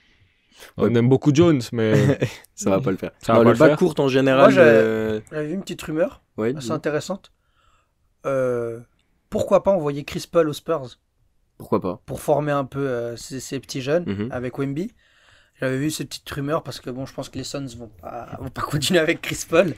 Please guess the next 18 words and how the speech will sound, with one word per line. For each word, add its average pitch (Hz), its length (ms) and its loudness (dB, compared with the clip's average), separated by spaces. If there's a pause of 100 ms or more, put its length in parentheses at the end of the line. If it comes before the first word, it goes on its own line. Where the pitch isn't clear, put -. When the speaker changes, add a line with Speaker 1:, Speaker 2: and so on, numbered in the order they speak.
(120)
Speaker 2:
Harden 104 320 4
a 107 80 8
refusé 92 380 2
sa 104 120 0
player 87 180 0
option. 117 380 -4 (380)
Speaker 3:
Ah 143 140 4
ouais ? 262 120 6 (160)
Speaker 2:
Oui. 98 240 0 (400)
Speaker 3:
Eh 123 40 -14
bah. 107 340 -10 (400)
Speaker 2:
Eh 92 80 -2
bah. 82 300 -4 (280)
Speaker 1:
Eh 117 100 2
bah. 117 260 2
Speaker 2:
<laughs> - 80 2
Eh 123 100 2
bah, 135 360 2